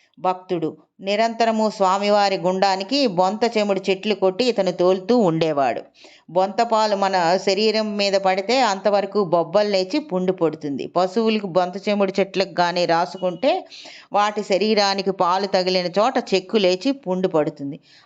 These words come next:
అలాంటిది ఈ వెంకయ్య ఆ చెట్లు కొట్టేటప్పుడు కానీ వాటిని బండిలో మోసేటప్పుడు కానీ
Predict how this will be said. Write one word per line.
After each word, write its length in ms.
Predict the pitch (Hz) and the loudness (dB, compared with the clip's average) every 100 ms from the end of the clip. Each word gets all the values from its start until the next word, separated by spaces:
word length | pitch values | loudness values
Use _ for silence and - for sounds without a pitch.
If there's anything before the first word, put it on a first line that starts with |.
| - | -4
అలాంటిది 640 | 180 202 233 214 214 190 | 0 0 -2 -2 0 2
ఈ 380 | 202 185 220 214 | 0 0 0 2
వెంకయ్య 600 | 180 185 190 220 208 294 | 0 -2 -2 -2 0 0
ఆ 380 | 370 220 - 190 202 | 0 0 0 0 0
చెట్లు 240 | 202 196 262 | -2 2 0
కొట్టేటప్పుడు 760 | 247 196 214 202 196 196 190 | 2 0 0 0 -2 -2 -2
కానీ 400 | 185 180 180 180 | 0 0 0 -2
వాటిని 380 | 180 202 196 190 | 0 0 0 -2
బండిలో 500 | 160 175 202 214 208 | 0 0 2 2 2
మోసేటప్పుడు 720 | 185 180 185 202 185 190 185 | 2 0 2 0 0 -2 -2
కానీ 480 | 180 180 175 180 175 | 0 0 -2 -6 -8